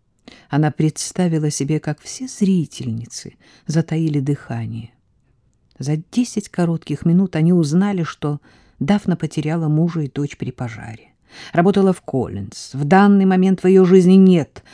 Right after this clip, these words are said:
мужчины. А теперь они еще думают, что ее единственный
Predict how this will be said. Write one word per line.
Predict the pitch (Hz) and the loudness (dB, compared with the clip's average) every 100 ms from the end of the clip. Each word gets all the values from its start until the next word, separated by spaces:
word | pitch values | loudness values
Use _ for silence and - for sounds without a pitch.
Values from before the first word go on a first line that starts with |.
| - | -4
мужчины. | 135 131 - - 92 110 120 _ - - | -4 -4 -8 -10 -10 -10 -14 _ -18 -8
А | 131 | -6
теперь | - 170 | -2 0
они | 156 156 | 2 2
еще | 160 - | 0 0
думают, | 156 160 160 156 | 0 2 2 2
что | - - | -2 -2
ее | 156 160 | 2 2
единственный | 156 160 143 165 170 170 - 170 185 185 | 2 0 0 2 2 2 -4 -4 -2 -2